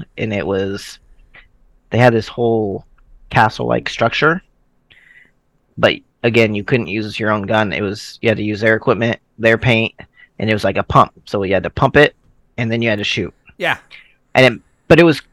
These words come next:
Speaker 1: really close quarters. Like, you could run around a quarter, and you could run into your teammate,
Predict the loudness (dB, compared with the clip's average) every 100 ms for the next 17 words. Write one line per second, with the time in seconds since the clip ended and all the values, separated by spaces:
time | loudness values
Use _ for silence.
0 | _ -2 6 6 6 4 2 2 0 0
1 | 0 -2 -10 -14 -10 -4 -4 -6 _ _
2 | _ _ _ _ _ -8 -2 4 4 4
3 | -12 _ -2 4 6 6 4 4 4 4
4 | 4 0 -4 -6 -4 -4 -8 _ _ -2
5 | 2 2 0 -2 -2 -2 -2 -2 -2 -6